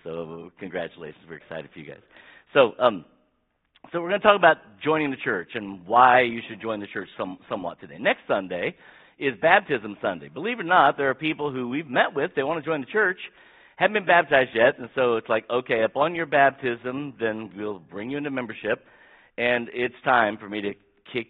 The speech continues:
you out of your comfort zone." You understand? It's like, so we're gonna make an opportunity for you. Again, I am not trying to be the Holy Spirit of God,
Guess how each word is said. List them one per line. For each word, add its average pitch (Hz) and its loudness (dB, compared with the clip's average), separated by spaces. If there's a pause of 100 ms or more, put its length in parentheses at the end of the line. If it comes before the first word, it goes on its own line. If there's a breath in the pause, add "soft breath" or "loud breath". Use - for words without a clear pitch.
you 131 -4
out 113 0
of 127 -10
your 151 -6
comfort 180 -4 (100)
zone." 120 0
You 117 -8
understand? 127 -4
It's - -20
like, 104 -10
so 104 -10
we're 104 -8
gonna 127 -4
make 110 -4 (360 loud breath)
an 117 -10
opportunity 185 2
for 117 -4
you. 95 -10 (440 loud breath)
Again, 160 2
I 208 0
am 160 -2
not 143 4
trying 139 -4
to 120 -8
be 139 -4
the 113 -4
Holy 117 -4
Spirit 110 -6
of 92 -12
God, 92 -2